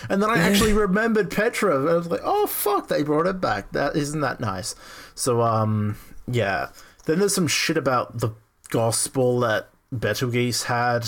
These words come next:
Speaker 1: and, uh,
Speaker 2: Oh, yeah, that guy.
Speaker 1: Beat-, Beatrice, and then they fuck off and head to the sanctuary, which, why do they go to the sanctuary? 'Cause Roswell, Roswell is there?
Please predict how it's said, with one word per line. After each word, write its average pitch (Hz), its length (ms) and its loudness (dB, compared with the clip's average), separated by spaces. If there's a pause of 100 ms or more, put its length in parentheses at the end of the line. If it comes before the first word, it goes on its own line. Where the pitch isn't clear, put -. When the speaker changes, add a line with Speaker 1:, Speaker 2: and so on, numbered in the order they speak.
(120)
Speaker 1:
and, 104 440 -6 (600)
uh, 95 400 0
Speaker 2:
Oh, 92 140 4
yeah, - 60 2
that 120 160 2
guy. 110 260 2
Speaker 1:
Beat-, - 180 -6 (480)
Beatrice, 127 680 0
and 113 180 -2
then 101 380 -2
they 101 300 -6 (1040)
fuck - 680 -2
off 135 340 0
and 127 140 0
head 131 280 0
to 120 340 2
the 104 140 -2
sanctuary, 127 1200 0
which, 131 540 -2
why 135 180 -8
do 165 80 -4
they 180 120 -2
go 170 180 0
to 160 60 -2
the 104 120 -6
sanctuary? 147 1040 -2
'Cause 120 180 -2
Roswell, 139 800 -2
Roswell 165 600 -2
is 180 120 -2
there? 269 320 -4